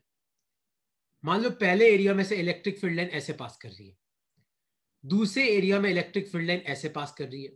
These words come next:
तीसरे एरिया में इलेक्ट्रिक फील्ड लाइन ऐसे पास कर रही है। तो अगर मैं तुम्हें पूछूं कि बताओ इन तीनों में से कितना इलेक्ट्रिक फ्लक्स है, तो इलेक्ट्रिक फ्लक्स का मतलब होता है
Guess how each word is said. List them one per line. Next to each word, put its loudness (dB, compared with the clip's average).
तीसरे 2
एरिया 6
में 4
इलेक्ट्रिक 0
फील्ड 0
लाइन 0
ऐसे -2
पास -10
कर -16
रही -18
है। -20
तो -10
अगर 2
मैं 2
तुम्हें 0
पूछूं -6
कि -6
बताओ 0
इन 2
तीनों -2
में -2
से -12
कितना -4
इलेक्ट्रिक -4
फ्लक्स -12
है, -16
तो -10
इलेक्ट्रिक -4
फ्लक्स -8
का -4
मतलब -6
होता -10
है -12